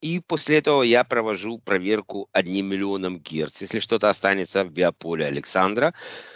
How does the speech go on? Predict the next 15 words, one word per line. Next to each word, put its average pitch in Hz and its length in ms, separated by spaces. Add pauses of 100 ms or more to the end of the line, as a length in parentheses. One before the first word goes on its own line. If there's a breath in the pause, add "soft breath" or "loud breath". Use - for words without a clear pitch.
(120)
то 113 120
тот, - 220
кто, - 240
тот, - 320
кто - 180
находится 113 460
в - 60
клетке 139 360
по - 120
каналу, 98 400
просто 95 340
сгорит 85 400
в 76 60
этой 82 180
клетке. - 480